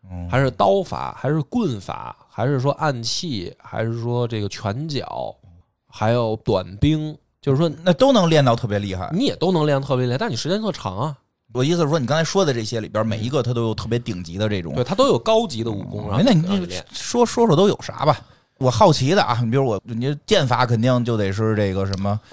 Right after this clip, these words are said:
Speaker 1: 华山的那个。
Speaker 2: 那个独孤九剑，
Speaker 1: 独孤九剑，
Speaker 2: 里边有叫婵娟一剑。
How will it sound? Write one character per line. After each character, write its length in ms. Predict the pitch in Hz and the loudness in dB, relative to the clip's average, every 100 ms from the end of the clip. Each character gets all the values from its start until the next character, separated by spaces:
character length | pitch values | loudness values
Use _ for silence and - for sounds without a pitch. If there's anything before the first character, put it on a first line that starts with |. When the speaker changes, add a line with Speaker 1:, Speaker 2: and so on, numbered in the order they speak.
| - _ _ | -20 _ _
Speaker 1:
华 260 | - 110 | 0 2
山 220 | 110 127 | 6 6
的 80 | 120 | 6
那 160 | 107 95 | 4 2
个。 80 | 90 | 0
Speaker 2:
那 100 | 117 | 0
个 140 | 117 | -2
独 100 | 123 | -2
孤 120 | 135 | -4
九 100 | 120 | -2
剑， 160 | 120 120 | 0 4
Speaker 1:
独 60 | |
孤 60 | 131 | 6
九 120 | 117 | 6
剑， 180 | 110 120 | 6 4
Speaker 2:
里 60 | 123 | 4
边 160 | 160 | 4
有 240 | 139 98 104 | 2 0 0
叫 140 | 127 | -2
婵 260 | - 120 147 | -2 -6 -2
娟 180 | 156 | -2
一 160 | 151 139 | -2 -6
剑。 240 | 143 127 | -6 -6